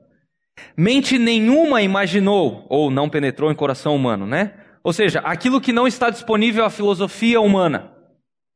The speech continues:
O que Deus preparou para aqueles que o amam. Versículo dez. Mas foi a nós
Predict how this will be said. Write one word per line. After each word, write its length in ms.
O 120
que 140
Deus 380
preparou 580
para 160
aqueles 380
que 140
o 120
amam. 460
Versículo 420
dez. 420
Mas 300
foi 260
a 100
nós 760